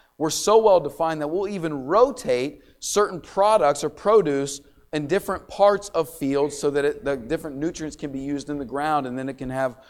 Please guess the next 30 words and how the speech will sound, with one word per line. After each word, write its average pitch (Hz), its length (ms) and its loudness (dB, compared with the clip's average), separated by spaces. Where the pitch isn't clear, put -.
rest. 139 540 0
Well, 160 140 -2
it 147 60 -6
wasn't 214 320 0
that 214 200 -2
way 202 260 2
when 165 220 -4
Jesus 170 400 -8
was 147 180 -12
teaching. 143 520 -12
Um, 147 320 4
there 165 160 2
were 175 160 2
main 196 380 -2
highways 175 1000 0
that 165 180 6
were 160 120 2
traveling 185 540 0
from 147 180 -6
city 196 380 -2
to 170 140 -6
city, 175 400 -2
and 151 100 -2
there 160 80 0
was 151 140 -4
a 147 40 0
lot 185 280 2
of 180 100 -2
land 170 460 -6
and 151 160 -8